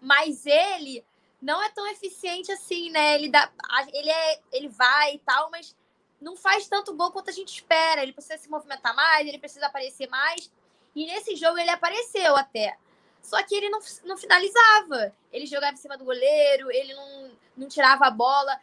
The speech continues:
a bola no pé dele, assim, teve umas quatro chances, que assim, ó, se fosse o Fred, ele fazia, entendeu? Então isso que dá um pouco de raiva. Não é que ele seja um jogador ruim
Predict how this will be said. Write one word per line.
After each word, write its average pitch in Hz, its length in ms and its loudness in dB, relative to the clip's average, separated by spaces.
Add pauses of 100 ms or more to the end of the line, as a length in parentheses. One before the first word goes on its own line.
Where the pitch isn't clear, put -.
(100)
a 233 100 -4
bola 277 240 -6
no 302 140 -12
pé 320 260 -4
dele, 294 340 -2
assim, 302 200 -12
teve 311 160 -18
umas 330 240 -14
quatro 311 440 0
chances, 269 800 -12 (360)
que 302 100 -4
assim, 311 300 -6
ó, 302 180 2
se - 220 -18
fosse 415 260 -4
o 415 60 -14
Fred, 311 280 -2
ele 311 160 -12
fazia, 262 520 -6
entendeu? 233 400 -6 (260)
Então 277 160 -2
isso 294 160 -12
que 349 80 -12
dá 277 300 8
um 294 100 -4
pouco 285 300 -2
de 285 60 -10
raiva. 240 480 4
Não 233 120 -12
é 247 60 -8
que 247 100 -20
ele 285 100 -14
seja 285 200 -8
um 269 60 -18
jogador 285 300 -4
ruim 294 540 -10